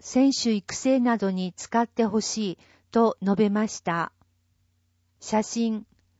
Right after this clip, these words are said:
贈呈に訪れた監督や保護者代表です。問い合わせ、スポーツ振興課、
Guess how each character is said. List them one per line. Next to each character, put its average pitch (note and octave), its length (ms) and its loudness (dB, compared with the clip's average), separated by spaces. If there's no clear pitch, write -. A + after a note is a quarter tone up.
贈 B3+ 260 6
呈 C4 360 2
に A#3+ 220 0
訪 G#3+ 260 0
れ A3+ 200 0
た G3 320 0
監 A#3 200 -2
督 A#3+ 320 0
や F#3 260 2
保 - 160 -4
護 C4 140 4
者 G3 240 -2
代 G3 240 2
表 G3+ 200 2
で F3 160 -4
す。 - 260 -16
問 B3 260 4
い B3 80 4
合 A#3+ 100 6
わ A#3 160 4
せ、 G#3 380 -2
ス - 160 -12
ポ C4 240 4
ー A#3+ 60 2
ツ G3+ 180 -8
振 A3 300 -2
興 G#3 340 0
課、 F#3+ 360 -2